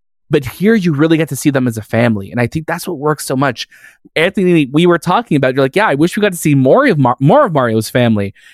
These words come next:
And I'm like, "It's so true." It's like, you wanna get to the Mushroom Kingdom, but you also were really enjoying the dynamic of, you know, New York City and Brooklyn and,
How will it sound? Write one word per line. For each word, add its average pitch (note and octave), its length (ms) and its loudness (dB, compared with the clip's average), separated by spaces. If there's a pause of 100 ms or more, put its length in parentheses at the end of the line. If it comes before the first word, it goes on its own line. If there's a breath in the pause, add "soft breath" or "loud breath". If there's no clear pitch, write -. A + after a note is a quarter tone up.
(120 soft breath)
And D#3+ 60 2
I'm F#3 60 2
like, G3+ 140 0
"It's A3 160 -2
so C4 160 2
true." C4 360 2
It's C#3+ 120 -2
like, E3 160 -2
you F3+ 160 0
wanna G#3 240 2
get G3+ 160 -4
to F#3+ 80 -8
the F3 60 -4
Mushroom E3+ 280 -4
Kingdom, G#3 360 0
but C3+ 180 -2
you D#3 100 2
also F3+ 360 0
were C#3 180 2
really D3 300 2
enjoying C#3 320 2
the B2+ 100 0
dynamic B2 560 0 (400 soft breath)
of, B2+ 300 0
you A2+ 60 0
know, D3+ 140 0
New A2+ 120 -2
York D3 220 2
City F3+ 340 0
and G#2+ 220 -6
Brooklyn A#2+ 440 0
and, G2+ 240 -10